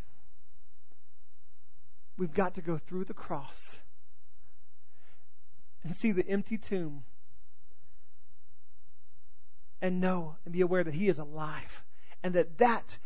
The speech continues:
is how we have life. I love, Paul says in the word, he's like, "If Jesus didn't die,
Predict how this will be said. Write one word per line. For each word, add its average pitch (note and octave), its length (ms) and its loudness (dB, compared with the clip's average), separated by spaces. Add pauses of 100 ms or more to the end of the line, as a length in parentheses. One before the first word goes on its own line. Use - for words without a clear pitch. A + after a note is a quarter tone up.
(120)
is F3 120 0
how F#3 140 6
we F#3 100 6
have E3 180 2
life. E3+ 220 4
I A3+ 100 6
love, A3 320 8 (260)
Paul B3 240 4
says A3 260 10
in G3+ 60 0
the G#3+ 60 2
word, G#3 180 8
he's F3 100 2
like, E3+ 200 4 (300)
"If F3+ 100 2
Jesus A#3 280 2
didn't A#3 280 4
die, A#3+ 360 8